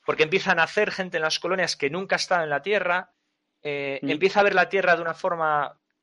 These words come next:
Speaker 1: pseudo-religiosa, muy mítica, ¿no? Como la madre Tierra, qué bonita es desde el espacio, mientras que lo, la gente que permanece en la Tierra, que se, son principalmente las élites y, y los gobernantes del, del gobierno, el gobierno es la Federación Terrestre, que une la Tierra y las colonias,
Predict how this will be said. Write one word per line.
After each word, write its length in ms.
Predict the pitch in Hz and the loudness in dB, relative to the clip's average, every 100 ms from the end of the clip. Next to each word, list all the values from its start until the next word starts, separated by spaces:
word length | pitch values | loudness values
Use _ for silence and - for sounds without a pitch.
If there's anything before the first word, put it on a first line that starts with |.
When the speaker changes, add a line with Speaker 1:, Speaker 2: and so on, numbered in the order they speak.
| _ _ _ - | _ _ _ -8
Speaker 1:
pseudo-religiosa, 1200 | - - 160 151 151 143 143 135 208 214 208 156 | -2 4 4 6 2 4 2 0 2 2 2 -2
muy 180 | 156 | -4
mítica, 440 | 160 208 - 151 151 | -4 -6 -4 -2 -2
¿no? 100 | 180 | 0
Como 180 | 156 139 | 0 0
la 120 | 135 | 0
madre 240 | 139 135 | 0 -2
Tierra, 400 | 135 180 170 160 | -2 0 2 2
qué 80 | 156 | 2
bonita 440 | 147 151 151 - | 0 0 2 4
es 120 | 170 143 | 4 0
desde 180 | 139 | -4
el 60 | 147 | -4
espacio, 560 | 143 - 190 190 185 156 | -4 0 0 0 -4 0
mientras 400 | 170 185 175 - | 0 0 0 0
que 320 | 196 190 - | 0 0 -2
lo, 360 | 139 135 123 - | -2 -2 -2 -4
la 140 | 123 | -4
gente 280 | - 175 175 | -2 -2 0
que 120 | 165 | 0
permanece 460 | 151 135 143 165 175 | 2 2 0 0 -2
en 120 | 160 | 0
la 140 | 156 147 | -2 0
Tierra, 280 | 185 165 | 0 0
que 100 | 139 | -2
se, 200 | - 113 - | -4 -8 -10
son 260 | - 127 127 | -8 -6 -6
principalmente 600 | 143 147 135 139 131 127 | -8 -4 -2 -2 -2 -2
las 200 | 110 - | 0 2
élites 680 | 175 170 151 156 151 143 120 | 2 0 -2 0 0 -2 -6
y, 180 | 113 - - - _ | -14 -16 -20 -20 _
y 60 | |
los 180 | 127 123 | -2 0
gobernantes 600 | 123 123 123 156 160 143 | 2 2 2 2 2 0
del, 240 | 139 131 131 | -2 -4 -4
del 120 | 120 | -2
gobierno, 340 | 123 175 175 | 0 0 0
el 60 | 135 | 0
gobierno 280 | 120 135 131 | -2 -2 -2
es 80 | |
la 100 | 139 | -4
Federación 460 | - 127 123 - 143 | -2 -2 -2 -4 -4
Terrestre, 460 | 139 139 196 - 147 | -2 0 0 -2 -6
que 80 | 131 | -4
une 100 | 127 | 0
la 160 | 123 | 0
Tierra 220 | 139 131 | -2 -4
y 20 | 123 | -4
las 160 | 123 | -6
colonias, 640 | - 156 185 180 175 - | -2 0 0 -2 -6 -10